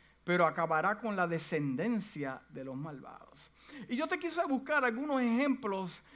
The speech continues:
de hombres justos en la Biblia. Y el primero es Noé. En la primera, es la primera persona en que se le llama justo, porque Noé era un hombre irreprensible en su generación.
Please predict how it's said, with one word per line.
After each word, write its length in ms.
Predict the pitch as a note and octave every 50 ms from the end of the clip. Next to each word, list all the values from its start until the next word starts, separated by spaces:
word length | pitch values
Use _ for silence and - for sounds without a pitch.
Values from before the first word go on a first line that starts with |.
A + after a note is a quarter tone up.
| B3 F3+
de 160 | - F3+ A#3
hombres 480 | B3+ C4+ D4+ D4+ D4 C#4 B3+ A3+ - -
justos 640 | - - F4+ G4+ E4+ - - - A#3 G3+ F#3+ -
en 120 | A3 G#3 F#3+
la 120 | F#3 F3
Biblia. 600 | F3 F#3 G#3 G3+ F3+ E3 D#3 D3 C#3 B2+ A#2+ A#2 - - - - D#4 D4+ G#3+
Y 80 | B3 C#4+
el 160 | C#4+ C4+ -
primero 580 | - D4+ C#4 C4+ C4+ E4 F#4+ F#4 F4 D#4+ C#4+ C#4
es 180 | C#4+ C#4+ C#4
Noé. 720 | C4 C4+ B3+ B3 A#3+ A3 G3 F3+ F3 E3 D3 C3+ - - - - - C#4 - -
En 140 | B3+ B3+
la 140 | B3+ B3 A3+
primera, 420 | A#3+ B3 B3+ C4+ D4+ E4 F4 E4 D#4+ D#4+ D#4 D4+
es 120 | C4 C#4+
la 120 | E4+ E4 D#4
primera 400 | - C4 B3+ C4+ D4 D#4 D4+ D4+
persona 760 | D4 C#4 B3+ A3 - - D#4+ E4+ D4 B3+ A#3 A3+ A3+ A3+ -
en 200 | B3 A#3 A3+ A3
que 120 | A3 A#3 G#3+
se 160 | - B3 B3
le 160 | A3+ G#3+ G#3+
llama 540 | A#3 B3 C4 C4 C4+ B3+ B3 A#3 - - -
justo, 880 | - - C#4+ D4+ C#4+ B3 - - - - - _ - A3 - E3 - - - C#4+ - - -
porque 580 | A#3 B3 A3+ G#3 F3+ - C4+ B3 A3+ G#3 - -
Noé 640 | G#3 G#3 A3 A3+ A#3+ A3+ A3+ B3 G#3 G#3 G3+ G#3+ - -
era 180 | B3+ C4 B3+
un 200 | C4 B3+ B3+ B3
hombre 760 | B3+ C#4 C#4+ C#4+ C#4 C#4 C4+ C4 C4+ C4+ C4+ C4+ - - - _
irreprensible 1600 | - C4+ C4+ B3+ A#3+ A3+ A#3 A#3 A#3+ A3+ A#3 A#3 A3 G#3 G#3+ G#3 - - - - - F#4 F#4 D#4 C4 A#3+ A#3 A3+ A3+ A3 A3 - -
en 260 | A#3+ B3 A#3 A3+ G#3+
su 520 | - - - - B3+ B3+ B3+ B3+ A3+ - -
generación. 1000 | - C4 C4 B3 A#3+ A#3+ A3+ A3+ G#3+ G#3+ - - C#4+ C4+ A#3 G3 F3 D#3+ D3 C#3+